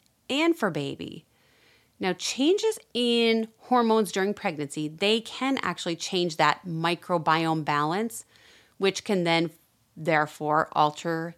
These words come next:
the G I or gastrointestinal system. And changes to the G I system can lead to things like the nausea and the vomiting, and also diarrhea and constipation. While I will mention that a small study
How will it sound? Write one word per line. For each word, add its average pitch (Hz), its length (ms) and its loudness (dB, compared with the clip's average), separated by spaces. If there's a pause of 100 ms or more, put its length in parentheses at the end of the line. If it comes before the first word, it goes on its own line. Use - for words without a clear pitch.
the 180 100 -4
G 151 240 -2
I 147 420 0
or 147 240 -4
gastrointestinal 156 1120 -4 (140)
system. - 480 -6 (920)
And 240 280 4
changes 440 340 2
to - 120 -6
the 214 100 2
G 190 200 0
I 175 140 4
system 190 540 -2
can 196 260 -4
lead 202 280 0
to 190 280 -2
things 175 500 -2
like 165 280 -2
the 202 100 -2
nausea 151 400 0
and 175 100 -2
the 185 60 -2
vomiting, 147 560 -4
and 247 100 -2
also 311 440 2 (300)
diarrhea 185 400 4
and 180 120 0
constipation. 185 880 -4 (640)
While 180 420 4
I 180 340 0
will 269 300 0
mention 220 420 2
that 165 200 0
a 156 60 -6
small 185 400 0
study 190 720 -2